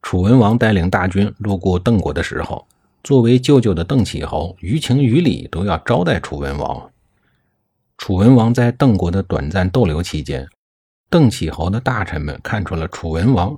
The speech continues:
楚武王这一对父子的野心，于是激烈地劝说邓启侯杀掉楚文王，并忧虑地对邓启侯说：“亡邓国者必是此人，等他灭了申国再来灭邓国，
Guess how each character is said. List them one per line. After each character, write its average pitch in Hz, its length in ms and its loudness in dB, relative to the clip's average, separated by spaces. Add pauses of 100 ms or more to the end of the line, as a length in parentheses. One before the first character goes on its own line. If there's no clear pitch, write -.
楚 - 220 -8
武 107 240 0
王 69 240 -6
这 - 100 -6
一 82 140 -2
对 82 180 -4
父 - 240 -8
子 76 160 -10
的 76 120 -6
野 76 200 -6
心， 69 240 -10 (680)
于 98 180 0
是 123 260 -2 (160)
激 127 200 4
烈 170 200 4
地 107 120 -2
劝 - 260 0
说 98 160 -2
邓 95 180 0
启 78 200 -6
侯 - 180 -8
杀 - 300 -6
掉 107 160 -6
楚 - 180 -8
文 139 180 -6
王， - 340 -10 (600)
并 101 320 4
忧 120 200 4
虑 117 140 4
地 85 140 0
对 85 300 -2
邓 92 200 0
启 62 200 -8
侯 80 200 -8
说 69 360 -12 (580)
：“亡 85 380 0
邓 127 180 4
国 80 160 -2
者 69 320 -6
必 104 160 -2
是 90 160 -4
此 - 220 -12
人， - 320 -10 (720)
等 87 160 2
他 117 140 2
灭 147 240 4
了 92 100 2
申 143 260 2
国 76 280 -4
再 101 180 -2
来 85 140 0
灭 113 220 2
邓 151 220 0
国， - 300 -8